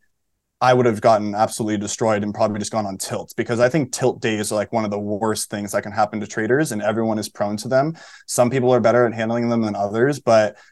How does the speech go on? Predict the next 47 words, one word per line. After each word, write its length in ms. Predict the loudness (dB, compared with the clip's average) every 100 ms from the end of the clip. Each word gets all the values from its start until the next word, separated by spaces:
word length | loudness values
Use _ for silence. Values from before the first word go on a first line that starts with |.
| _ _
personally, 440 | 0 0 2 0 0
it's 100 | 0
been, 140 | 0
like, 160 | 0 2
one 160 | 4
of 60 | 4
my 140 | 4
worst 300 | 4 2 0
things 400 | -2 -4 -2 -2
is, 140 | -2 -4
like, 100 | -2
once 180 | 0 0
I 80 |
go 140 | 2 2
on 120 | 0
tilt, 360 | 0 0 0 -4
it's 140 | -4
like, 260 | -4 -6 _ _ _ _ _ _
this 200 | 0 2
is, 120 | 2 -2
this 220 | -2 0
is 60 | 4
why 160 | 4
once 180 | 6 2
I 40 |
started 200 | 2 0
trading 240 | 2 0 -2
futures, 360 | -2 -2 0
actually, 300 | 0 0 -2
it 40 | -2
was 140 | -2
something 240 | -4 -4 -2
that 60 |
I 20 |
was 160 | -2 -2
really 160 | -6 -4
grateful 320 | -6 -6 -6
for, 240 | -2 -2
where 260 | -2 -2 0
I 80 | 0
saw, 460 | 2 4 4 4 0 _ _ _ _ -6
you 100 | -2
know, 200 | -2 -2
these 200 | -4 -4
brokers 460 | -2 -2 0 -2
have, 240 | 2 0 2
like, 320 | -2 -4 -14